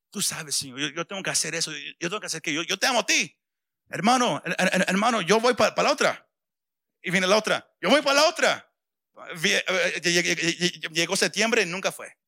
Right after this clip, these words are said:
Porque pre-, porque prefirió otra cosa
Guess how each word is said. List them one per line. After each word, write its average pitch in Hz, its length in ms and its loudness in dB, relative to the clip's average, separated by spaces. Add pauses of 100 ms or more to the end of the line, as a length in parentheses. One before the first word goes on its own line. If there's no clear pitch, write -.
(640)
Porque 175 220 0
pre-, 170 140 0
porque 185 320 0
prefirió 170 680 0 (800)
otra 294 380 2
cosa 294 540 -2